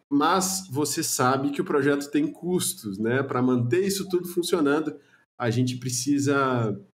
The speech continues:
é, custear tudo que envolve o projeto aqui. Então, você pode contribuir também financeiramente com o projeto,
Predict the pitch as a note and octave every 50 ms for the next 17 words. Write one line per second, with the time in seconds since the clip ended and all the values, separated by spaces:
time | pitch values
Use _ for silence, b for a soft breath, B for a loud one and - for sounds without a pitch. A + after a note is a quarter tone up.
0 | _ _ _ _ - A#2+ A2+ A2+ A2 A2 G#2+ G#2+ G#2+ - - - F3+ G3 F#3 G3
1 | - F#3 D#3 C#3+ D3+ E3 E3 - - - _ _ - F3 F#3 E3 D#3+ F#3 - -
2 | E3+ E3 E3 D#3+ D3+ D3 C#3+ D3+ D3 C3+ B2+ C3 C#3 D3+ D3+ C3+ C#3+ D3 C#3+ C#3+
3 | C#3+ C3+ B2 A#2 C3 B2+ B2+ - D3 - - - D#3 C#3+ - B B B B B
4 | C#3 C#3 D#3+ D#3+ D#3 D#3 - F#3 F#3 F#3 E3 E3+ F3+ F#3 E3+ F3+ F#3 F#3 F#3+ F#3+
5 | F#3 F#3 F3 D3+ D3+ D3 E3 F3 - - F#3 E3+ D3+ C3+ C#3+ F3 F#3+ F#3 F#3 -
6 | F#3+ E3+ F3 E3+ D#3+ - F3 D3+ D3 C#3 C#3+ D3 C#3+ C#3 - - D#3 - - D3+
7 | C#3+ B2+ B2 G#2 F2+ - - - -